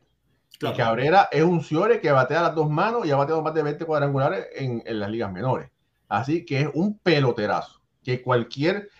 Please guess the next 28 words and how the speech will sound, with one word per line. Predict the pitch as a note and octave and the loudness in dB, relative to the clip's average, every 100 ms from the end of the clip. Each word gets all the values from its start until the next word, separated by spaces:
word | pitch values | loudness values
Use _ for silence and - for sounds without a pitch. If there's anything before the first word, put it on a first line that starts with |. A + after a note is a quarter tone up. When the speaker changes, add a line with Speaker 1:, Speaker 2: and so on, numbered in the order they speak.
| _ | _
Speaker 2:
que | - C#3+ | -2 2
pudiera | C#3 D3+ | 4 4
estar | G3 A3 G#3+ | 2 0 2
jugando | G3 F3+ G#3 G3 - | 4 2 2 -2 -2
posiblemente, | D3 D3+ E3+ E3+ F3+ F#3 E3 | -4 -2 0 0 -2 -2 -2
no | D#3 | -2
sé | G3+ | -2
si | G#3 | -2
regular, | G3+ F#3 G3+ | 0 2 2
pero | F#3+ | 0
posible, | C#3+ D3 D3+ - _ | 0 0 -2 -6 _
de-, | - C#3 C3+ | -2 0 0
pudiera, | - C#3+ C#3+ | 2 0 2
debería | C#3+ D#3 | 2 2
estar | G#3 G#3 | 2 0
jugando | F3 E3+ | 0 0
en | E3 | -2
Grandes | D3 C#3 | 0 0
Ligas | C#3+ C3+ | 0 -2
en | |
este | B2+ | -2
momento. | A2+ E2 C#2 - _ _ _ _ _ _ _ _ _ _ _ _ _ _ _ - | -2 -4 -10 -18 _ _ _ _ _ _ _ _ _ _ _ _ _ _ _ -4
Eh, | B2+ B2+ B2 A#2 G#2+ - _ _ _ _ | 0 4 4 2 0 -6 _ _ _ _
tiene, | C#3 C#3 E3 | 0 2 2
lo | D3 C3 | 2 2
tiene | C#3+ | 2
a | F3+ C3+ | 4 2
él. | C3+ - | 0 -4